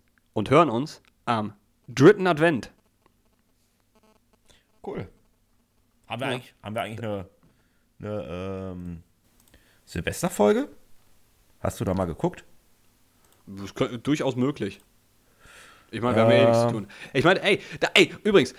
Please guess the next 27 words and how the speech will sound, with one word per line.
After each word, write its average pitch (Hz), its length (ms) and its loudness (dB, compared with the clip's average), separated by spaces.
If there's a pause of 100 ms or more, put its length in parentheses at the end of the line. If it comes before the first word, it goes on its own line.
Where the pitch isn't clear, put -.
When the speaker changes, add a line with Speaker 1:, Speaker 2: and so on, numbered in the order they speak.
Speaker 1:
gute 208 200 0
Idee. 165 280 2 (160)
Speaker 2:
Nee, 113 100 2
haben 139 80 12
Speaker 1:
Also 139 80 8
Speaker 2:
wir 151 60 6
Speaker 1:
ich 120 40 4
Speaker 2:
nicht. 104 80 2
Speaker 1:
fänd's 196 200 0
lustig, 196 340 0 (400)
aber 147 140 0
ist 160 100 -2
egal. 143 260 0 (220)
Wir, 127 200 -4
wir 127 120 0
machen 175 200 0
aber 151 120 4
noch 147 120 2
irgendwie 151 280 0
eine, 139 140 2
eine, 135 260 0
eine 131 180 0
Sonderfolge. 120 580 2
Wir 110 60 -2
müssen 156 360 -6
über 127 380 0
Zoom, 180 440 -4